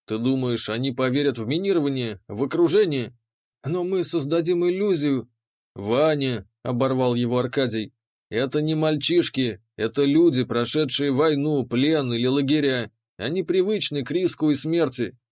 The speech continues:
Они не поверят в минирование, потому что минирование в городе — абсурд,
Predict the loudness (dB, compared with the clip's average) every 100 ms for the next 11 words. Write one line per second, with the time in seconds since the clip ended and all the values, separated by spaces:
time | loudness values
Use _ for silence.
0 | _ -8 -4 -2 -2 0 0 2 4 2
1 | 0 -2 0 2 2 0 0 -2 -4 -6
2 | -8 -6 -6 -6 -4 -2 0 2 2 2
3 | 0 0 -2 0 2 2 0 0 -2 -4
4 | -4 -2 2 2 2 -2